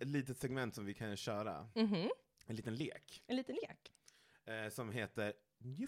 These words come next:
Speaker 1: Phone, Who This?
Speaker 2: Ah, who is it?
Speaker 1: <laughs> Du vet, jag kommer ju mobba, eh, Bella för att hon är så dålig på att komma ihåg saker. Och, eh,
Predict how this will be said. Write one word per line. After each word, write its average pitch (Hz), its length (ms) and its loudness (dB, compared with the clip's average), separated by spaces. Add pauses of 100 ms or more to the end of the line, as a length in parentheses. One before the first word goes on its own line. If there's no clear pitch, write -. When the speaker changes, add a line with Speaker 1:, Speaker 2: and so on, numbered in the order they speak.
Speaker 1:
Phone, 214 320 0 (360)
Who 127 100 0
This? 180 440 0 (220)
Speaker 2:
Ah, 640 340 10 (240)
who - 100 4 (100)
is - 80 0
it? - 260 4 (680)
Speaker 1:
<laughs> - 300 0 (680)
Du 139 120 4
vet, 123 300 10
jag 143 280 10
kommer 147 180 8
ju 127 60 10
mobba, 113 480 10 (180)
eh, 101 320 4
Bella 98 300 4
för - 100 -4
att 92 60 -6
hon 101 100 -4
är 95 40 -4
så 120 480 -2
dålig 92 440 -4
på - 60 -10
att - 40 -12
komma 90 160 -6
ihåg 90 140 -4
saker. 80 400 -4 (1300)
Och, - 420 0
eh, 101 720 8